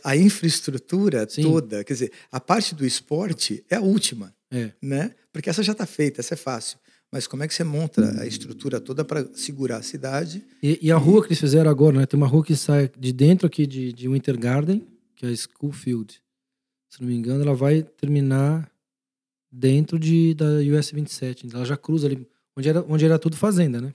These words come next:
Speaker 1: Sim, sim, não.
Speaker 2: Agora
Speaker 1: A-,
Speaker 2: estão fazendo.
Speaker 1: aqui, se você pegar a sua rua mesmo, quando eu mudei para os Estados Unidos,
Speaker 2: Ah, aqui era tudo
Speaker 1: minha filha,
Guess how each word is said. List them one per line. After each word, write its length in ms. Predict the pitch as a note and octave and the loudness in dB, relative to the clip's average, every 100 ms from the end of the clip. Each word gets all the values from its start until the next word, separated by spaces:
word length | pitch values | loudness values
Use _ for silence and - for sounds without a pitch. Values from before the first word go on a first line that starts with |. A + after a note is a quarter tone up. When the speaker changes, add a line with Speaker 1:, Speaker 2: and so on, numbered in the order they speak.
| _ | _
Speaker 1:
Sim, 260 | - - D#3 | -12 -6 -6
sim, 180 | - D#3+ | -6 -4
não. 120 | G#3+ A#2+ | -4 -4
Speaker 2:
Agora 240 | A#2+ C3+ | -4 -2
Speaker 1:
A-, 20 | |
Speaker 2:
estão 140 | C#3 D3+ | -2 -4
fazendo. 300 | D#3+ D3 D3 | -4 -4 0
Speaker 1:
aqui, 340 | G#3 G#3+ - _ _ - | 2 0 -2 _ _ -12
se 160 | A#2+ | -8
você 220 | B2+ A#2 | -6 -6
pegar 540 | C3+ C#3 A#2+ A2 G2+ - - | -2 -2 0 -4 -6 -10 -14
a 80 | |
sua 280 | G#2+ - D3 | -8 -2 -2
rua 320 | A2+ B2 C#3 A2+ | -2 -2 0 0
mesmo, 400 | A#2+ A#2+ G#2+ F#2+ | -2 -4 -6 -12
quando 220 | - D3 | -6 -2
eu 100 | B2+ | -2
mudei 380 | B2 A#2+ B2+ E3+ | -4 -4 0 -2
para 160 | - | -4
os 60 | A2+ | -12
Estados 300 | - G#2+ G2 | -8 -8 -8
Unidos, 360 | G#2 G2+ G2 - | -10 -10 -12 -8
Speaker 2:
Ah, 100 | C#3+ | -8
aqui 240 | C3+ C#3+ | -6 -4
era 160 | D3+ D#3 | -2 -2
tudo 200 | D3 D3+ | -4 -4
Speaker 1:
minha 240 | D3 C#3+ C#3 | 0 2 0
filha, 420 | - D#3 E3 D#3+ | 0 0 0 -2